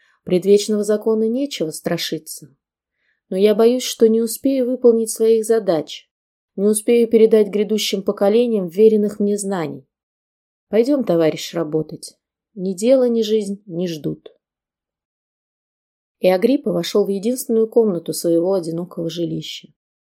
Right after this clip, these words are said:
Вместе и лабораторию, и кабинет для чтения, и приёмную немногих посетителей,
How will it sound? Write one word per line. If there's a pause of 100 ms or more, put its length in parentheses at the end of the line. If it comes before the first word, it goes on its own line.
Вместе
и
лабораторию,
и
кабинет
для
чтения,
и
приёмную
немногих
посетителей,